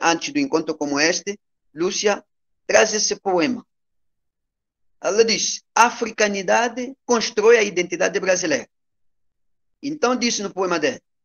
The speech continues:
Todos os povos criaram suas formas de medidas e contagem.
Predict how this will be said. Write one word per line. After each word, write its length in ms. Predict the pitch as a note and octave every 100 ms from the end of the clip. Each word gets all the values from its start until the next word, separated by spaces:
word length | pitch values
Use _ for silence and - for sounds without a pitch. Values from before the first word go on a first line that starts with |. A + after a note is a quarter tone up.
| _ _ _
Todos 400 | - A3 C#4+ G#3+
os 60 | -
povos 340 | F#3 F#3+ F3+
criaram 560 | - D3 C#3 D#3+ F3+ F3+
suas 460 | - - D4+ A#3 -
formas 520 | - G3+ G3+ F#3+ -
de 120 | D#3
medidas 520 | D3 C#3 F#3+ F#3+ G3
e 80 | G#3+
contagem. 680 | A#3+ G#3+ - C3 A#2+ -